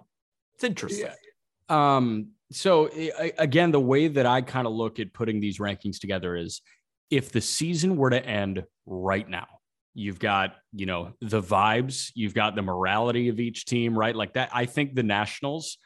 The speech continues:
Speaker 2: are the team that are sleepwalking through this season the most at this moment. So if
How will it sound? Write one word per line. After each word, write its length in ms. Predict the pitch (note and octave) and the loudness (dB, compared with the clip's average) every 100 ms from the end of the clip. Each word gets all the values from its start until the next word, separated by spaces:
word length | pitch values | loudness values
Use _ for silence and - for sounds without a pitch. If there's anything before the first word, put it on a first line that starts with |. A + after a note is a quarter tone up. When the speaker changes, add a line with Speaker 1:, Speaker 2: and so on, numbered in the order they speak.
| _ _ - | _ _ 0
Speaker 2:
are 160 | B2 A#2 | 4 4
the 120 | G2+ | 2
team 280 | - B2+ A2+ | 0 0 2
that 100 | G#2 | 0
are 60 | |
sleepwalking 880 | F#2+ - B2 B2 A#2+ A#2 G#2 A#2 G#2+ | -4 -4 -2 -2 0 0 0 -2 -4
through 380 | - - A2 G#2+ | -6 -4 0 2
this 240 | G2+ F#2 - | 0 -2 -4
season 340 | A2 F#2 F#2+ | -4 -4 -4
the 60 | F#2+ | -2
most 340 | F#2 F2+ - A2 | 0 -2 -6 -4
at 220 | G2+ G2+ | -4 -2
this 240 | F2 - | -6 -4
moment. 280 | F#2 E2+ - _ - - | -4 -4 -10 _ -20 -10
So 240 | - A2+ | 2 2
if 120 | G#2+ | 2